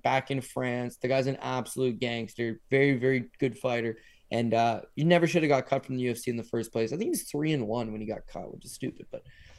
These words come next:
he, they were bringing in Taha to lose. Taylor Lapilus, unfortunately, pulls out, and now Quinones, I don't know where he's at, how he's feeling about it, what the case is. Much better fight for Taha, I'd say,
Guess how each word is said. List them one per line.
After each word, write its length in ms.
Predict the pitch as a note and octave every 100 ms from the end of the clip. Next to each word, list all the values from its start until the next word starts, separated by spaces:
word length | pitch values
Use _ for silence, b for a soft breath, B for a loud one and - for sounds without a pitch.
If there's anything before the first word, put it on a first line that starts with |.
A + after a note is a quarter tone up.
| b b b -
he, 200 | F#3+ A3
they 180 | F#3+ G#3+
were 80 | G3+
bringing 320 | G#3 G#3+ G3+
in 100 | F3
Taha 380 | D#3+ D3+ C#3 C3+
to 80 | A#2
lose. 380 | A2 A2+ G#2 -
Taylor 260 | E3 E3
Lapilus, 540 | D3 D3 C#3+ D3 C3+ C3+
unfortunately, 460 | B2+ C3+ B2+ B2+
pulls 380 | - C3 B2+ A2+
out, 240 | A#2+ A#2+
and 100 | F#2+
now 120 | A#2 A#2
Quinones, 680 | - B2 B2 B2 B2 A#2+ A2+
I 60 |
don't 100 | B2+
know 100 | B2
where 200 | A#2+ A#2+
he's 180 | A#2+ A2+
at, 200 | A#2+ A2+
how 140 | A#2
he's 160 | A#2 A2
feeling 300 | - A#2 A2+
about 300 | A2 A#2 A2+
it, 120 | A#2
what 160 | B2+ -
the 60 | -
case 320 | A#2+ A#2 -
is. 140 | A2+
Much 200 | D3 C#3
better 200 | C3+ B2+
fight 240 | - B2 -
for 60 |
Taha, 400 | - A#2+ A#2+ A2+
I'd 180 | A#2+ A#2
say, 220 | - A2+